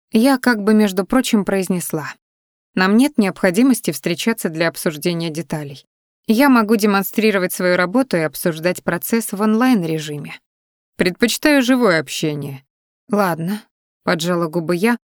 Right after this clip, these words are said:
установив макбук прямо на распечатанные эскизы.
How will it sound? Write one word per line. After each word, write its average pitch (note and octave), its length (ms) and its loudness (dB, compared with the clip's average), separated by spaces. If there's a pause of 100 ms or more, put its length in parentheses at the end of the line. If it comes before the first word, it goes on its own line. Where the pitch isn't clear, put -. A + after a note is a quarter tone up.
(160)
установив G#3+ 600 0
макбук F#3+ 500 -2
прямо A#3 300 4
на G3 120 0
распечатанные F3 720 -4
эскизы. D3 480 -12